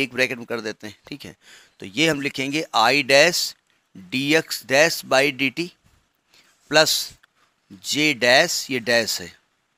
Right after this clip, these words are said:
डी वाई dash by d t प्लस के डैश d z dash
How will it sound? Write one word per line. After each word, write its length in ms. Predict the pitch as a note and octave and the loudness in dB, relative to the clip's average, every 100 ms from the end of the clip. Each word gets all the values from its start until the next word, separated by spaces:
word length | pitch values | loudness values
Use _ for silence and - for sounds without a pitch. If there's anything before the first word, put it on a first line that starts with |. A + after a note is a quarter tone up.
| _ _ _ _ _ _ _ _ _ _ _ - | _ _ _ _ _ _ _ _ _ _ _ -20
डी 540 | F#2+ C3+ D3 D3+ E3 _ _ _ - | -8 -4 -2 -4 -8 _ _ _ -20
वाई 420 | G#2+ A#2 A#2+ D3 | -4 0 2 2
dash 420 | B2 C3 D#3+ F3 - - - - | 4 6 6 4 -2 -4 -12 -4
by 200 | A#2+ C3 C#3 | 2 4 4
d 180 | C3+ C#3 | 0 -2
t 180 | D#3+ F3 _ _ _ _ _ - | -4 -10 _ _ _ _ _ 2
प्लस 320 | C#3+ C#3+ - - _ _ _ _ _ _ _ _ _ - | 2 2 -4 -10 _ _ _ _ _ _ _ _ _ -4
के 220 | C#3 C#3+ | 0 0
डैश 480 | A2+ A#2+ C#3 E3+ - - - - _ _ _ _ F#2 F2 | 2 6 6 4 0 -6 -10 -20 _ _ _ _ -16 -8
d 60 | C3 | -6
z 140 | B2 D3 B2+ | -2 -2 0
dash 260 | A#2+ C3 | 4 4